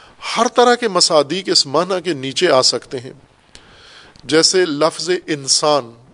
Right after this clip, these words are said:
یہ لفظ انسان، الف نون سین الف نون،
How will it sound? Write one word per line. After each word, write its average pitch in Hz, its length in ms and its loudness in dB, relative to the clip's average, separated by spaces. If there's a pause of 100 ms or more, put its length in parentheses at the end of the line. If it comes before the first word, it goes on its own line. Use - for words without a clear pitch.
(800)
یہ 135 140 -6
لفظ 131 440 0
انسان، 135 640 0 (760)
الف 143 440 0
نون 139 460 -4
سین 139 380 -2 (120)
الف 135 340 -2
نون، 139 480 -4